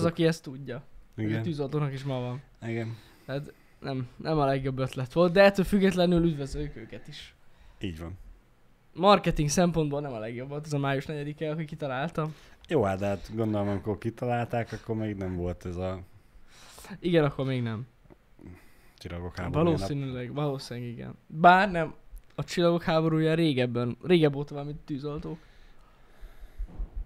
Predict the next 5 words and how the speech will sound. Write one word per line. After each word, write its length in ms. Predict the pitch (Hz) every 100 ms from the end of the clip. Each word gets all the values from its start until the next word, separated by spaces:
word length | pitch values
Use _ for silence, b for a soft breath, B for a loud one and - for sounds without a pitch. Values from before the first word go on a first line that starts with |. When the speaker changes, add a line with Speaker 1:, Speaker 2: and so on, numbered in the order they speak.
| b b b b b b _ _ _ - - -
Speaker 2:
Ez 220 | - 92 - -
tény. 220 | - - - - -
Speaker 1:
Hát, 640 | - - - - - - - -
réges-régen, 880 | 151 139 117 131 131 120 127 143 147
ugye? 340 | 151 147 143